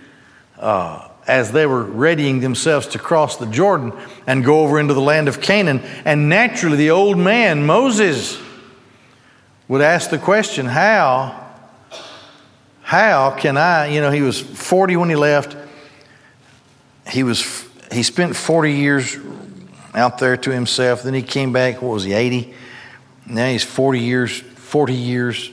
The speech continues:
leading them. He's a hundred and twenty years old. He don't feel too good, you know. He, I don't, I, I understand. He, he, he, he did things as a young man, and, you know, he was a warrior, and his knees hurt.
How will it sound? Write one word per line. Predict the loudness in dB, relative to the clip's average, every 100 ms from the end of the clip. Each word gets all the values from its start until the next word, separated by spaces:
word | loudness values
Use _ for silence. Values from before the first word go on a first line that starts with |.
| -16 -10
leading | -4 -2 -2
them. | -4
He's | -6 -6
a |
hundred | -6 -4
and | -6 -6
twenty | -6 -6
years | -6 -6
old. | -6 -6 -10 -20 -20 -20 -20 -20 _
He | -4 -2
don't | 0
feel | 0 0
too | 0 -2
good, | -4 -6 -8 -16 -16
you | -8
know. | -4 -2 -4 -10 -20 -20 _ _ _ _ _ -20 _ _ _ _
He, | -2 -2 -2 0
I | 2
don't, | 2
I, | 2 2
I | 4 2
understand. | 2 -2 -2 -2 -2 -6 -14 -20 -20 _ _ _ -20 -20 -20 _ _ _ _ _
He, | -6 -6
he, | -4 -4 -4 -6
he, | -2 -2 -4 -10
he | -6 -2
did | 0 0
things | 0 -2 -2 -2
as | -2
a |
young | 0 0 2
man, | 0 0
and, | -2 -2 -6 -4
you | -2
know, | 0
he | 0
was | 0
a | 0
warrior, | 2 2 2 2 -2 -6
and | -10 -16 -20 -20 -20 -20 -20 -20 -20 -14
his | -6
knees | -2 0 0 0
hurt. | -2 -2